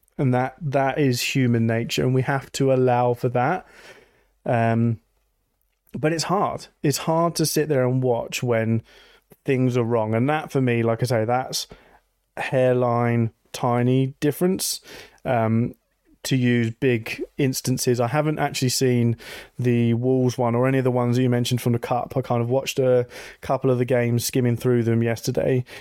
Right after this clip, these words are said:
but I haven't seen, um, a lot of the Cup. The other thing is, if we are using V A R in the Cup at the grounds that have it,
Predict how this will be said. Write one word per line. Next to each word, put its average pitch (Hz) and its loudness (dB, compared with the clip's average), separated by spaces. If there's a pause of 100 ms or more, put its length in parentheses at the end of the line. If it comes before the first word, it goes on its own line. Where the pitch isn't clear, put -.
(140)
but 123 0
I 110 0
haven't 123 0
seen, 120 2
um, 123 0
a 131 0
lot 123 0
of 120 -2
the 120 -4
Cup. - -4 (360)
The 147 0
other 170 0
thing 131 0
is, 139 0 (500)
if 139 -2
we 143 2
are 147 2
using 127 2
V 120 2
A 117 2
R 117 2
in 127 2
the 123 0
Cup 123 -4 (320)
at 135 -2
the 143 0
grounds 120 0
that 131 -2
have 127 -2
it, 135 -2